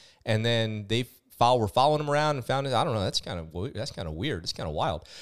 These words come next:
Investigators determined that Gersten had two prior affairs while married, including a relationship with one woman who would reportedly call Gersten after marriage counseling sessions with her now former husband. Gersten graduated from the Air Force Academy in nineteen eighty-nine. Oh, man, an Academy grad.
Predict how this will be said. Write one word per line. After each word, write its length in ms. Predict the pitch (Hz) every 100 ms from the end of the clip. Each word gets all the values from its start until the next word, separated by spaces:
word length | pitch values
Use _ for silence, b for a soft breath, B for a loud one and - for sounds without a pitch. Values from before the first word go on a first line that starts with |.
| B B
Investigators 540 | 143 208 - 214 190
determined 340 | 165 196 180 156
that 120 | 113
Gersten 300 | 143 151 147
had 140 | 113
two 200 | - 165
prior 360 | - 123 147 131
affairs 300 | - 117 110
while 100 | 104
married, 260 | 110 131
including 300 | 135 143 151
a 40 | 135
relationship 480 | 120 131 127 139 123
with 120 | 101
one 280 | 107 143 147
woman 240 | 160 156
who 80 | 120
would 120 | 107
reportedly 440 | 107 135 147 143 131
call 200 | 143 139
Gersten 360 | 110 120 120 -
after 360 | 113 139 147
marriage 320 | 120 135 143
counseling 340 | - 120 104 117
sessions 400 | 123 113 120 - B B B
with 180 | 131 127
her 180 | 139 156
now 180 | 135
former 300 | 110 120 110
husband. 420 | 98 139 - 73 - b b b b
Gersten 480 | 143 170 - 185 127
graduated 460 | 135 139 143 143
from 80 | 135
the 120 | 117
Air 140 | 127 135
Force 220 | 151 131
Academy 260 | 135 123 110
in 80 |
nineteen 320 | 104 127 135 117
eighty-nine. 540 | 113 107 101 127 -
Oh, 140 | 92 80
man, 260 | 90 85
an 140 | 76 82
Academy 420 | - 107 120 95
grad. 320 | 92 85